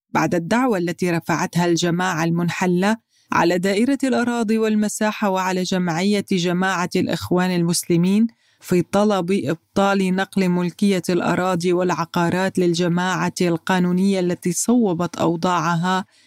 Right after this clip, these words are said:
عام ألفين وخمسة عشر.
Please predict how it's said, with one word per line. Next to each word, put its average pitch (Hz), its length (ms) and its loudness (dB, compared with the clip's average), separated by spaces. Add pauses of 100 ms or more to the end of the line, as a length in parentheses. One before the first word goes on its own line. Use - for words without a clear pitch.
(140)
عام 180 680 0 (460)
ألفين 196 840 2 (280)
وخمسة 196 760 0 (120)
عشر. 151 680 -4